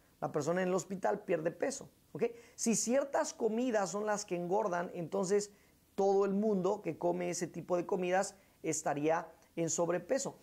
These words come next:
Entonces no se trata de eso, se trata de el famoso déficit calórico. Ahora, ¿qué significa déficit calórico? Significa que tu cuerpo, ¿ok? En este momento,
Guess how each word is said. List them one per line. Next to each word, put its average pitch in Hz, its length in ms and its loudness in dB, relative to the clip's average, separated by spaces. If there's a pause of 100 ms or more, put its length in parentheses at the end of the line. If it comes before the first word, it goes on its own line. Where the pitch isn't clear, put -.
(200)
Entonces 226 400 2
no 262 160 0
se 370 140 0
trata 220 380 0
de 247 120 0
eso, 180 200 -2
se 196 160 0
trata 226 480 0
de 202 380 2 (240)
el 175 140 2
famoso 180 500 0
déficit 170 540 -2
calórico. 202 500 0 (220)
Ahora, 233 320 0
¿qué 277 140 -2
significa 196 920 0 (240)
déficit 170 680 -2
calórico? 135 520 6 (300)
Significa 247 1000 6 (200)
que 214 140 4
tu 208 240 0
cuerpo, 226 720 2 (240)
¿ok? 160 180 -2 (440)
En 220 200 4
este 294 320 2
momento, 175 640 0